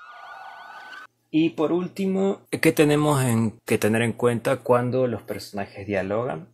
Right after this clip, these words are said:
Es básicamente dos grandes cosas, qué dicen y cómo. ¿Qué va dentro del qué dicen? Las prioridades.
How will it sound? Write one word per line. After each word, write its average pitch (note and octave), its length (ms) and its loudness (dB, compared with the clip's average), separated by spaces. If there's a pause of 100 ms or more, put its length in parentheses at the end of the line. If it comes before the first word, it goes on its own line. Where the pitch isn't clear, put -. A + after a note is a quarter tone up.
(680)
Es G2 420 0
básicamente B2 760 2
dos A2 180 2
grandes G2+ 320 0
cosas, - 500 -6
qué C3 200 6
dicen D3+ 460 2 (100)
y G2+ 100 -12
cómo. E2+ 440 0 (920)
¿Qué G#3 160 4
va F#3 160 8
dentro D#3 380 4
del G#2+ 220 2
qué C3+ 180 4
dicen? D#3 640 0 (560)
Las A2 200 0
prioridades. G#2 840 0